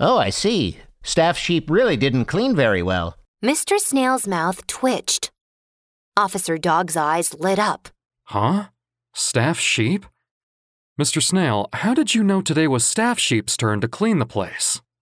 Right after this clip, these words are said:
Speaker 2: Mister Snail suddenly panicked, and his feelers stretched and shrank.
Speaker 3: Mister Snail, when you crawl, the legs in your belly will let out a sticky fluid, preventing injury when your body scrapes directly against the ground.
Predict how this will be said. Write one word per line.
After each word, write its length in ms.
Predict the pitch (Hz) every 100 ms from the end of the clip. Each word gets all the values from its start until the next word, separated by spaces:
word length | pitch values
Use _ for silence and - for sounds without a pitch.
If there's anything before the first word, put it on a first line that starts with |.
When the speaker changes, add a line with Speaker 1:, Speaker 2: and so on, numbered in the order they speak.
| _ _
Speaker 2:
Mister 340 | 170 202 - 330
Snail 400 | - 202 175 196
suddenly 580 | - 277 262 226 208 190
panicked, 720 | - - 262 233 160 - - _ _ _ _ -
and 140 | 240
his 180 | 240 -
feelers 500 | 220 277 180 180 196
stretched 540 | - 226 262 339 - - -
and 160 | 277
shrank. 600 | 269 - 294 302 190 - _ _ _ _
Speaker 3:
Mister 360 | - 107 - 107
Snail, 680 | - 135 147 135 98 98 123 _ _ _ _ -
when 180 | 110
you 120 | 127 214
crawl, 480 | - - 165 113
the 100 | 113
legs 360 | 117 156 214 -
in 100 | 190
your 120 | 147
belly 320 | 120 147 131
will 200 | 104 104
let 180 | 107 120
out 160 | 120 113
a 60 |
sticky 420 | 104 - - 127 107
fluid, 540 | - 160 135 87 - _ _ _
preventing 460 | - 104 120 117 113
injury 400 | 147 147 107 101
when 160 | 101 107
your 120 | 107
body 280 | 120 131 120
scrapes 380 | - 127 120
directly 440 | - 117 123 123 117
against 280 | 110 117 -
the 80 |
ground. 520 | 104 123 143 90 87